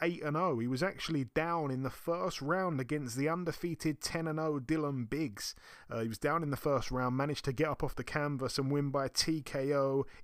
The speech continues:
in the fifth. That one was for the Australian super welterweight title. So Nikita Tszyu with a good win there showed, you know, showed a bit of heart there, that famous Tszyu heart. Um, and yeah, you know, a lot of people,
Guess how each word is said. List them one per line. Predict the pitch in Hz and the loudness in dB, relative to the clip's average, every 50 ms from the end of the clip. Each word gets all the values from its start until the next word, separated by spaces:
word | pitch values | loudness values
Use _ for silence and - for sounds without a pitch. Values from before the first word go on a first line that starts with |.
| - | 0
in | 170 165 156 156 151 | 2 2 4 4 2
the | 147 123 | 0 0
fifth. | - - - 143 131 117 - - - - - - | -2 -2 -2 -2 0 0 -2 -6 -10 -14 -8 -2
That | - 147 127 131 | 0 2 2 4
one | 143 139 139 | 4 2 2
was | 139 127 - | 2 0 0
for | - 147 | 0 2
the | 135 131 | 2 2
Australian | 131 117 - - - - 147 143 143 139 135 135 135 131 127 | 2 2 0 0 0 2 2 4 4 4 2 2 0 0 0
super | 120 - - 175 160 - - | 0 -2 -2 -2 -2 -2 -2
welterweight | 131 139 131 127 - - 135 131 117 - | 0 2 0 0 0 -2 -2 -2 -2 -2
title. | - 139 131 123 - 127 117 110 | -4 -4 -4 -4 -4 -4 -6 -4
So | - - 156 139 135 127 113 - - - - - | -2 0 2 4 4 4 2 0 -4 -10 -10 -8
Nikita | 123 120 - 156 151 - - 131 | -6 -4 -2 -2 -2 -2 -2 -4
Tszyu | - - - 156 139 131 123 | -2 0 0 2 2 2 2
with | 127 131 120 | 2 2 2
a | 123 120 | 0 0
good | - 147 143 131 | 0 0 0 0
win | 127 135 135 127 123 127 | 2 2 2 2 2 0
there | 131 127 127 123 | 0 0 0 -2
showed, | - - - 147 135 135 131 123 - - - - - - - - - - - - - | 0 2 4 6 6 6 6 4 2 -4 -8 -12 -14 -16 -16 -16 -18 -18 -18 -6 0
you | - 160 | 2 4
know, | 147 123 | 6 6
showed | 120 - - 165 143 | 6 6 4 4 4
a | 135 | 4
bit | 127 151 - | 4 2 2
of | 123 - | 2 4
heart | 135 156 170 165 - - | 4 4 4 2 2 0
there, | 131 120 113 101 - - - - | 0 0 0 -2 -4 -6 -8 -4
that | 123 123 101 - | -4 -4 -4 -4
famous | - - 143 135 131 135 123 - | -4 -2 0 0 0 0 0 -2
Tszyu | - - - - - 151 135 127 120 | -2 -2 -2 -2 0 2 2 2 2
heart. | - 147 151 160 156 151 - - - - - - - | 2 2 4 4 2 2 0 -4 -12 -14 -16 -6 0
Um, | - 151 160 165 165 165 170 170 147 147 - _ - - _ _ _ _ _ _ _ _ _ - - - | 4 6 6 6 6 4 2 0 -2 -4 -8 _ -20 -20 _ _ _ _ _ _ _ _ _ -18 -14 -4
and | - 147 156 160 | 2 4 4 6
yeah, | 170 196 180 127 104 - 120 | 6 4 2 0 -4 -6 -4
you | 120 135 | -2 2
know, | 147 160 170 175 - - - - | 2 2 2 0 -4 -8 -4 0
a | 131 | 2
lot | 143 160 - | 2 2 0
of | - | 0
people, | - 170 151 - - 139 135 127 110 - | 0 0 0 0 2 0 0 0 -2 -6